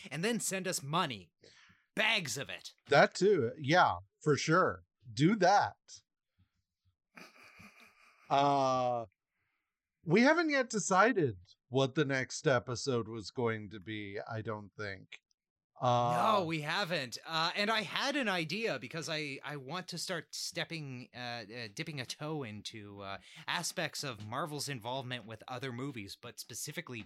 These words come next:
Speaker 1: Marvel properties. And I would like to suggest we do the adaptation of the failed Dazzler script. Yes, it is marketing for a failed Marvel project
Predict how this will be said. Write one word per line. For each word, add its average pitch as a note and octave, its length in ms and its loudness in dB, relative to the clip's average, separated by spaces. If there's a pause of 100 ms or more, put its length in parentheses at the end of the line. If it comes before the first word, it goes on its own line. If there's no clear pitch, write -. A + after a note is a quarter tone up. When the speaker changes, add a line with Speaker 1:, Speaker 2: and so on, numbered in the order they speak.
(140)
Speaker 1:
Marvel G2+ 540 -8 (200)
properties. F2+ 540 -12 (440)
And E3 540 -2
I B3+ 300 0
would D3 200 -6
like A#2+ 340 -8
to A#2 80 -14
suggest G#2+ 720 -10 (360)
we G3+ 340 -6
do F3 340 -6
the D#3 260 -8
adaptation G3 800 -4
of C#3 240 -12
the C3+ 100 -12
failed G#3 760 -6 (140)
Dazzler D3+ 480 -4
script. - 560 -12
Yes, D#3 420 -4 (320)
it G3 120 0
is F3+ 200 -2
marketing A3+ 580 -4 (180)
for B3 460 -4
a A3 100 2
failed A#3 500 -2
Marvel F#3 500 -2
project E3 720 -4